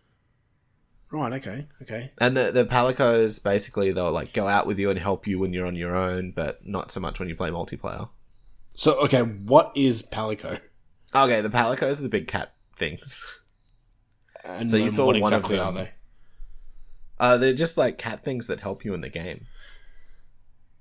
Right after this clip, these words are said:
Speaker 2: So, like, in
Speaker 1: Okay.
Speaker 2: the, in the games, they're the, the chefs as well, and they make all this, like, amazing looking food.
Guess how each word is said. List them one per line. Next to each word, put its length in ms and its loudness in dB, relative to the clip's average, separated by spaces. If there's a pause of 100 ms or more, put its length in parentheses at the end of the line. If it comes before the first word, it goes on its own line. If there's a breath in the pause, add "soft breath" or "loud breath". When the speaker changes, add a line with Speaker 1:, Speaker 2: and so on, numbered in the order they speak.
(500)
Speaker 2:
So, 140 0
like, 220 0
in 60 -2
Speaker 1:
Okay. 80 0
Speaker 2:
the, 120 0
in 60 -2
the 80 0
games, 420 0
they're 160 2
the, 140 -4
the 180 -4
chefs 420 -2
as 120 -8
well, 160 2
and 80 -4
they 80 -6
make 240 -8
all 80 -6
this, 180 -4
like, 160 -4
amazing 600 -2
looking 260 -10
food. 400 -6